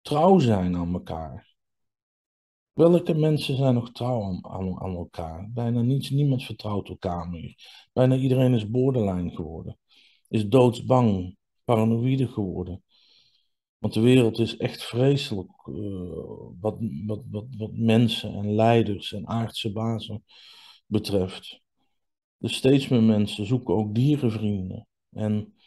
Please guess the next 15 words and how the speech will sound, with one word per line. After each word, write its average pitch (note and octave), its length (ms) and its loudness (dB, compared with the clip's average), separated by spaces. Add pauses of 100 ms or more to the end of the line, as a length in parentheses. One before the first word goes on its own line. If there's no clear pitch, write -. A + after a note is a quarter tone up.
(280)
beseffen A#2+ 500 0
ook, A#2 160 0
we A#2+ 80 0
moeten A2+ 340 0
de A2 60 -2
natuur B2 520 0
in G#2+ 180 -2
gaan. F2 320 -8
En G#2+ 80 -4
deze C3+ 360 0
leeuwenwezens A2 960 0
kunnen C#3 220 0
ons A2+ 260 -2
erbij G2+ 280 -4
helpen. A#2+ 480 -6